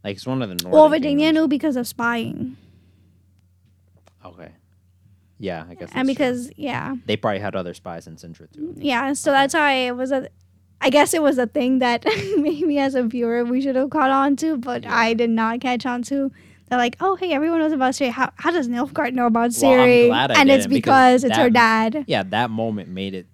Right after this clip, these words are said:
Speaker 1: because that happened and then the reveal happened right after, I think.
Speaker 2: Yeah.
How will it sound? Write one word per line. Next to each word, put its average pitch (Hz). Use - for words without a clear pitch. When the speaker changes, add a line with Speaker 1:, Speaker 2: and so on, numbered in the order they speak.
Speaker 1:
because 123
that 127
happened 123
and 107
then 107
the 104
reveal 101
happened 92
right 87
after, 90
I 339
think. 247
Speaker 2:
Yeah. 233